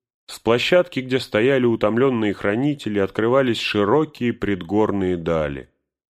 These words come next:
Холмы, озерца, извилистые овраги, заросли падуба, островки дубрав,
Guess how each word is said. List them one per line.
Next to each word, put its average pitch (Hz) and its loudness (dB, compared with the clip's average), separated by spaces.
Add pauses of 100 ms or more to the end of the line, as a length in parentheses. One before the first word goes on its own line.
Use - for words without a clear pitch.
(220)
Холмы, 85 0 (380)
озерца, 104 -4 (480)
извилистые 85 -2
овраги, 104 -2 (400)
заросли 82 -2
падуба, 113 -2 (120)
островки - -6
дубрав, 95 -2